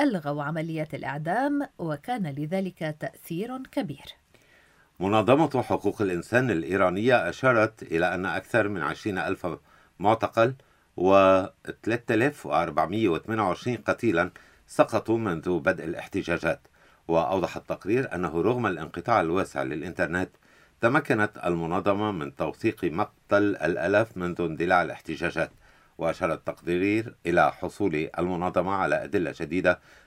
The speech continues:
Speaker 2: تفيد باستخدام القوات الأمنية أسلحة ثقيلة، من بينها رشاشات ثقيلة، خلال التعامل مع المتظاهرين، ولا سيما في الفترة الممتدة بين ثمانية وأحد عشر كانون الثاني، وهو ما وصفته بعمليات قتل جماعي.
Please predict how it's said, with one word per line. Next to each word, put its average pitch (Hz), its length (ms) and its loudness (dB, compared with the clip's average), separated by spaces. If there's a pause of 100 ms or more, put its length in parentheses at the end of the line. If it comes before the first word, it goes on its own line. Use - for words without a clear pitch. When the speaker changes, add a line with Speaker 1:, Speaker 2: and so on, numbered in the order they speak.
(120)
Speaker 2:
تفيد 127 300 2
باستخدام 90 540 -2
القوات 87 400 -4
الأمنية 82 460 -4
أسلحة 87 300 -8
ثقيلة، 80 520 -6 (360)
من 87 140 -4
بينها 87 380 -2
رشاشات 92 640 -4
ثقيلة، 92 440 0 (360)
خلال 131 240 6
التعامل 95 560 2
مع 82 180 -2
المتظاهرين، 78 800 -4
ولا 82 240 -4
سيما 87 440 -2 (340)
في 110 100 0
الفترة 107 460 0
الممتدة 104 640 0
بين 90 340 -2 (100)
ثمانية 117 340 -2
وأحد 73 280 -4
عشر 110 320 2
كانون 85 320 -6
الثاني، 73 400 -8 (440)
وهو 82 380 0
ما 78 140 -4
وصفته 80 580 -6
بعمليات 78 680 0
قتل 104 240 -4
جماعي. 78 420 -4